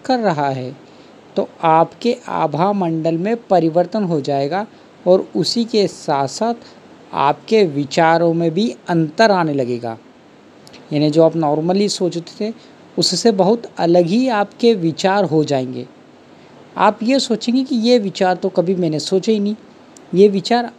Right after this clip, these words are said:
आ क्यों रहे हैं, कहाँ से आ रहा है, मैंने तो आज तक इस तरह के विचारों को सोचे नहीं था। तो इसका अर्थ होता है कि कोई व्यक्ति आपके मन में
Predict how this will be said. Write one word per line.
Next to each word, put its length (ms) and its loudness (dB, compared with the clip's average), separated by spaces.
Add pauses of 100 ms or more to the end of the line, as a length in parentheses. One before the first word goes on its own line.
आ 160 -2
क्यों 280 0
रहे 160 -4
हैं, 140 -12 (420)
कहाँ 260 -2
से 160 0
आ 140 4
रहा 100 2
है, 100 -6 (380)
मैंने 220 0
तो 120 -4
आज 160 -2
तक 140 -2
इस 140 -2
तरह 140 -4
के 100 -2
विचारों 380 0
को 80 0
सोचे 320 2
नहीं 140 -2
था। 220 -14 (400)
तो 60 -12 (100)
इसका 320 0
अर्थ 380 0
होता 200 0
है 80 2
कि 100 -12
कोई 260 2
व्यक्ति 440 -2
आपके 400 0
मन 240 0
में 300 0